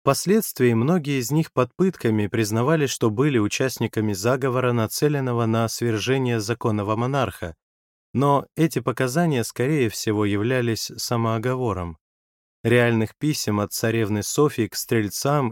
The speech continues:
или иных документов так и не нашлось, а сама она упорно отрицала все обвинения. Так или иначе, а вернувшиеся в начале апреля в расположение своих частей стрельцы-переговорщики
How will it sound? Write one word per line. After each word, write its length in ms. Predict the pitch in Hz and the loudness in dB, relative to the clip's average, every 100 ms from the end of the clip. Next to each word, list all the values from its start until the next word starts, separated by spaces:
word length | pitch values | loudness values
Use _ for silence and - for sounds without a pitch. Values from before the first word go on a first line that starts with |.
| - | 0
или 380 | 120 110 110 - | 2 2 0 -2
иных 340 | 123 131 127 104 | 0 2 0 0
документов 680 | 107 113 113 147 139 107 | -2 0 2 0 0 -4
так 220 | - 113 123 | -2 -2 0
и 40 | |
не 100 | 117 | 0
нашлось, 600 | 123 123 - 143 98 - _ _ _ _ - | 0 -4 -2 -2 -2 -6 _ _ _ _ -2
а 100 | 123 | 0
сама 420 | - 110 110 156 | 2 2 2 2
она 280 | 160 143 131 _ _ - | 2 0 -4 _ _ -2
упорно 520 | 117 - 139 143 143 | 0 2 2 2 -2
отрицала 580 | 143 147 - 123 101 95 | 0 -4 0 2 2 0
все 280 | - 110 | -2 -2
обвинения. 680 | 107 104 127 123 95 87 85 - _ _ _ _ | -2 0 0 0 -2 -4 -10 -16 _ _ _ _
Так 220 | 143 147 | 2 2
или 240 | 135 127 131 | 2 2 2
иначе, 420 | 143 180 - 117 | 2 2 2 0
а 160 | 107 107 | 2 2
вернувшиеся 800 | 120 127 139 - 117 107 - 107 | 0 0 -2 -2 -2 -2 0 0
в 40 | |
начале 440 | 113 110 123 110 | 0 0 0 2
апреля 420 | 104 - 131 131 101 | 0 0 0 2 0
в 60 | |
расположение 800 | 104 104 - 110 113 117 110 107 | 0 -2 -2 0 0 0 0 0
своих 320 | 98 110 110 | -2 -2 -2
частей 680 | - - 107 - 117 113 110 - | -2 -4 -4 -2 0 0 0 -6
стрельцы-переговорщики 1500 | - - 120 110 - 107 104 101 104 113 156 - 110 113 98 | -8 -2 0 0 -2 -2 0 0 0 0 0 -2 -4 -2 -4